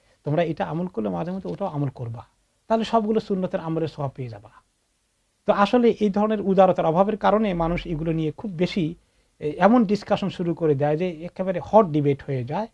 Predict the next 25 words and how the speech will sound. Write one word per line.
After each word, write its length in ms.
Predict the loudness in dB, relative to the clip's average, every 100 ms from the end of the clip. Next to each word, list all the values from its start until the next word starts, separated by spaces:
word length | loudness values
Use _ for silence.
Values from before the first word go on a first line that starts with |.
| _ _ _ _
এবং 280 | 2 4 2 -2
এটা 320 | 0 0 0
কিছুটা 360 | -6 -8 -6
মানুষের 340 | -4 -4 -4 -4
মধ্যে, 300 | -4 -6 -12 _ _ _ _
এ, 100 | -12
একটু 280 | -10 -10 -6
ফিতনাও 300 | -8 -4 -6
সৃষ্টি 300 | -6 -10 -10
করে 160 | -8
ফেলে। 220 | -6 -6 -4
এবং 240 | -6 -8 -12 _ _
কেউ 140 | 4
রফল 240 | 4 4 0
ইয়াদান 280 | 0 0
করা 200 | -2 -4
শুরু 220 | -4 -6 -4
করে 160 | -4
দিলে 180 | -4 -4
কোনো 200 | -4 -2
মসজিদ, 280 | -2 -4 -4
তাকে, 320 | -2 0 0
তার 200 | 0 0
ব্যাপারে 260 | 0 -2 -2
সবাই 320 | 0 0